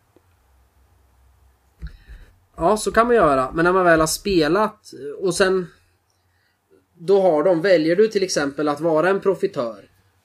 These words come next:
då står det vad du har i egenskaperna.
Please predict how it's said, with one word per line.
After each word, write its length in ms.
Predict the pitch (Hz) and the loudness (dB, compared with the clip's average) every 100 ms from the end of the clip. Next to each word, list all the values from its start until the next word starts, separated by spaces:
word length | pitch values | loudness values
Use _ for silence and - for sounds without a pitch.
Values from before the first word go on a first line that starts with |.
| _ _ | _ _
då 200 | 165 170 | -6 -6
står 360 | 170 220 170 143 | -2 2 2 4
det 300 | 196 156 - | 4 2 -2
vad 280 | 151 160 156 | -4 0 2
du 80 | 160 | 2
har 420 | 180 208 196 - | 0 2 0 -2
i 380 | 185 175 170 190 | -2 -2 0 2
egenskaperna. 960 | 151 139 135 - 127 - 139 143 143 | 2 0 -4 -4 -6 -6 -6 -4 -4